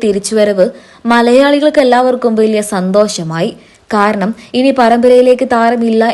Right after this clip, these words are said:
എന്നുള്ള വാർത്തകൾ സോഷ്യൽ മീഡിയയിലൂടെ പുറത്തു വന്നിരുന്നു. ശസ്ത്രക്രിയകളെല്ലാം നടന്നതുകൊണ്ട് തന്നെ നീണ്ട നാളത്തെ വിശ്രമം നടന് ആവശ്യമായിരുന്നു. ചിലപ്പോൾ ഇനി അധികം വൈകാതെ തന്നെ പരമ്പരയിലേക്ക് കാർത്തിക് തിരിച്ചു വരും എന്ന് തന്നെയാണ് ആരാധകരെല്ലാവരും പ്രതീക്ഷിക്കുന്നത്.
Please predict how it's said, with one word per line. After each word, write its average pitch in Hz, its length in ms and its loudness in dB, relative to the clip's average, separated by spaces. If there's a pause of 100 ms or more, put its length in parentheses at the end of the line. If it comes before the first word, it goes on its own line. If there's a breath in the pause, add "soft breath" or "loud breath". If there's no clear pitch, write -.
എന്നുള്ള 226 340 0
വാർത്തകൾ 208 420 -2 (140)
സോഷ്യൽ 202 380 -4
മീഡിയയിലൂടെ 208 460 -4 (120)
പുറത്തു 202 400 0
വന്നിരുന്നു. 175 420 -4 (500 loud breath)
ശസ്ത്രക്രിയകളെല്ലാം 226 1040 0
നടന്നതുകൊണ്ട് 208 600 -2
തന്നെ 202 220 -2 (380 loud breath)
നീണ്ട 226 280 2 (100)
നാളത്തെ 233 380 0 (120)
വിശ്രമം 220 480 -2
നടന് 214 300 -2 (140)
ആവശ്യമായിരുന്നു. 190 760 -4 (420 loud breath)
ചിലപ്പോൾ 247 360 2 (120)
ഇനി 247 140 0 (120)
അധികം 220 380 0
വൈകാതെ 202 480 0
തന്നെ 196 200 -2 (360 loud breath)
പരമ്പരയിലേക്ക് 240 840 2
കാർത്തിക് 226 400 -2
തിരിച്ചു 220 360 -2
വരും 226 200 2 (120)
എന്ന് 220 180 0
തന്നെയാണ് 220 380 -2 (180)
ആരാധകരെല്ലാവരും 214 1000 -2
പ്രതീക്ഷിക്കുന്നത്. 190 760 -2